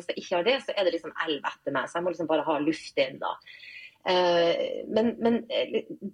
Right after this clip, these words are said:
alt, alt sånne her ting som påvirkes av oss, og det kan jo være litt sånn frustrerende, for vi lurer på, "Herregud, har jeg ikke kontroll på kroppen min?" Eh, jeg har jo også hatt noen sånne der jeg skal stå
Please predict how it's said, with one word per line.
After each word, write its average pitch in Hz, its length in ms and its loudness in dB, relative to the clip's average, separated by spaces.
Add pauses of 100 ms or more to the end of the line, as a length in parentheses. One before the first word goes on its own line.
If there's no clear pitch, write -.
(340)
alt, 254 400 -2
alt 302 200 4
sånne 175 240 -2
her - 160 -6
ting 240 260 2
som 156 220 -4
påvirkes 202 640 -2
av 196 340 -2
oss, 147 180 -6
og 170 120 -2
det 190 160 -2
kan 269 160 4
jo 262 80 6
være 170 160 2
litt 170 80 -4
sånn 156 120 -8
frustrerende, 190 600 -2
for 170 120 -10
vi 170 120 -4
lurer 202 200 0
på, 143 120 -4 (240)
"Herregud, 185 320 -4
har 196 160 -2
jeg 160 140 -6
ikke 156 180 -6
kontroll 165 240 0
på 160 160 -4
kroppen - 420 -4
min?" - 220 -4 (640)
Eh, 175 260 6
jeg 170 100 2
har 214 100 6
jo 208 80 4
også 226 200 -2
hatt 190 120 2
noen 170 160 2
sånne 165 240 2
der 160 120 4
jeg 156 100 -4
skal 170 100 -2
stå - 140 0